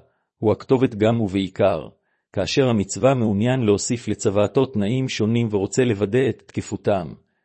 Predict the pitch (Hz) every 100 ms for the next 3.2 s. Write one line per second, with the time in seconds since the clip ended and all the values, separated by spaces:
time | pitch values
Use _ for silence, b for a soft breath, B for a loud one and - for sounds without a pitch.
0 | _ - 104 110 107 113 117 123 127 -
1 | - 113 139 139 - 107 101 127 139 120
2 | 104 101 117 110 107 110 104 - - 82
3 | 60 _